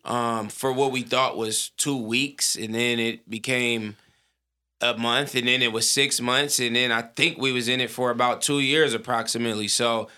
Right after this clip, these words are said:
um, as we know, all the gatherings stopped. Indoor shows was over,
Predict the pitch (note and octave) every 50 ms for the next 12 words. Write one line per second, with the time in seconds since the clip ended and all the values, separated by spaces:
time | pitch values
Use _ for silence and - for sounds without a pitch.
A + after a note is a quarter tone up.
0 | - _ _ _ _ _ - - C3 B2+ A#2+ A#2+ A2 G2+ A#2+ C3+ C3 C3+ C#3+ C#3+
1 | C#3+ C3+ C3 C3+ - - B2 C3 B2+ C3+ C3 B2+ D#3 F3 F#3+ E3+ C#3 B2+ A#2 A2
2 | - - - A#2 A2 G2+ - - A2 B2 B2+ B2+ A#2 B2+ B2+ B2+ B2 - - B2+
3 | C3 C3 B2+ B2 A#2 A#2+ A#2+ A#2+ A#2 A2+ - - C3 C#3+ D3 C#3+ A2+ A2+ A2+ G#2+